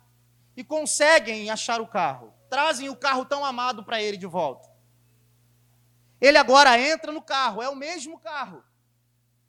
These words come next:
Esse carro aonde ele sentia paz, aonde ele se sentia livre, onde ele desfilava nas ruas da cidade, agora ele entra.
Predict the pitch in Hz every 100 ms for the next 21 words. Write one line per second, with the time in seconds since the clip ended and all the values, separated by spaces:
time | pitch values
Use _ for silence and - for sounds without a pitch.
0 | _ _ _ _ _ _ - 320 - 285
1 | 311 339 294 262 277 311 285 254 262 247
2 | - 311 320 277 247 208 147 135 185 214
3 | 240 247 - 214 240 - 247 254 214 240
4 | 262 208 151 131 107 _ _ _ _ _
5 | _ _ _ _ 214 226 240 220 233 262
6 | 233 262 277 226 214 185 214 208 - 190
7 | 170 175 196 214 247 254 226 190 247 233
8 | - 143 98